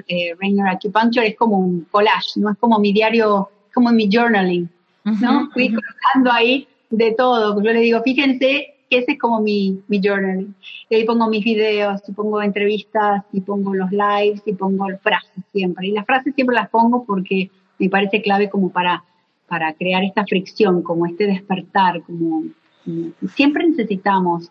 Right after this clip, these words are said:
Speaker 1: darle nutrición a nuestras emociones
Speaker 2: Ujú.
Speaker 1: y a este miedo, que es el que más estuvo presente, digamos, estas cinco emociones, creo que el miedo fue el que más estuvo presente en todos estos meses. Así que le di protagonismo con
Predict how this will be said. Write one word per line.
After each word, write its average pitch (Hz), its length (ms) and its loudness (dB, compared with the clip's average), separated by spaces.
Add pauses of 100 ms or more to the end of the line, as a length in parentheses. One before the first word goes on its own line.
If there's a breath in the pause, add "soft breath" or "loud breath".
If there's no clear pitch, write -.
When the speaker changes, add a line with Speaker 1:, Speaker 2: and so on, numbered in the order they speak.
(160)
Speaker 1:
darle 185 540 0
nutrición 185 460 -4
a 185 60 0
nuestras 170 400 -6
emociones 165 640 -6 (540 soft breath)
Speaker 2:
Ujú. 196 140 -4
Speaker 1:
y 170 460 0
a 180 60 -2 (100)
este 185 240 -2
miedo, 196 680 2
que 190 100 -4
es 185 100 -6
el 190 160 -2
que 190 120 -2
más 208 180 0
estuvo 254 340 0
presente, 208 600 2
digamos, 190 420 2
estas 190 260 -2
cinco 226 240 -2
emociones, 214 360 -2
creo 208 160 -2
que 185 80 -4
el 190 80 -2
miedo 208 240 0
fue 202 140 -2
el 190 60 -6
que 190 120 -2
más 220 320 0
estuvo 220 280 -2
presente 196 560 -2 (440)
en 180 140 0
todos 196 260 -4
estos 196 340 -6
meses. 170 460 -6 (420 soft breath)
Así 185 280 -4
que 208 140 2
le 196 140 2
di 196 180 2
protagonismo 208 800 0
con 180 340 -2